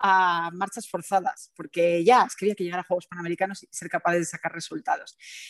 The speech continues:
Pero detrás de ellos hay una generación que no ha tenido que seguir ese proceso tan acelerado, sino que ha ido mucho me-, más ordenado, que son Noemí Guaguamesa, Kiara Arango, Javier Saavedra,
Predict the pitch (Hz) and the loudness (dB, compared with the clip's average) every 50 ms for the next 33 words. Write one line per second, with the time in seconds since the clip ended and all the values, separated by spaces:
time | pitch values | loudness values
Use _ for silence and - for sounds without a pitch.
0 | - _ - 220 220 220 214 220 262 262 262 247 285 277 247 269 254 - 262 254 | -4 _ 6 8 8 8 8 8 8 8 8 8 8 8 8 6 4 6 6 6
1 | 240 247 254 240 - 247 226 214 214 214 214 208 196 - - 220 226 226 226 233 | 6 6 4 2 0 0 0 2 2 4 4 2 2 0 0 0 0 0 0 -6
2 | - _ _ _ _ _ _ _ _ - 202 202 220 208 247 240 247 240 - 233 | -12 _ _ _ _ _ _ _ _ 0 4 4 6 6 6 4 4 2 0 -2
3 | 208 - 226 226 226 220 - 254 208 208 208 - - 208 - 226 - - 214 202 | -2 0 0 2 0 0 -2 -4 -6 -6 -6 -6 -6 -6 -6 -4 -2 0 2 2
4 | 190 - - 185 185 196 220 208 180 165 - - 170 175 - - 190 196 214 226 | 0 0 -2 0 2 4 6 6 4 4 0 -4 -8 -6 -4 -2 0 0 0 0
5 | 226 - _ _ _ _ 185 190 196 202 208 208 220 226 240 262 269 269 269 - | -2 -6 _ _ _ _ -6 -2 0 0 2 2 2 2 2 2 0 0 -2 -2
6 | 254 240 226 226 220 220 - 220 220 226 - - 240 214 190 196 190 190 185 165 | -4 -4 -2 -4 -4 -6 -4 -2 -2 -2 -2 -4 -6 -6 -6 -6 -4 -4 -4 -4
7 | 160 156 - _ - - - - - _ - 175 - 202 190 180 180 180 170 170 | -4 -10 -14 _ -20 -20 -20 -20 -20 _ -10 -2 2 2 2 2 2 -2 -4 -4
8 | 175 175 170 156 151 160 143 165 180 190 202 202 - - 190 - - 165 165 156 | -2 -2 -2 -4 -4 -4 -6 -4 -4 -4 -4 -4 -6 -8 -10 -10 -8 -6 -6 -4
9 | 156 160 170 175 180 180 175 175 165 - 175 165 165 160 - - 160 160 170 170 | 0 2 4 4 4 2 0 -4 -6 -6 -6 -6 -6 -6 -8 -10 -6 -2 0 2
10 | 175 175 170 170 170 170 170 | 2 2 0 0 0 -2 -4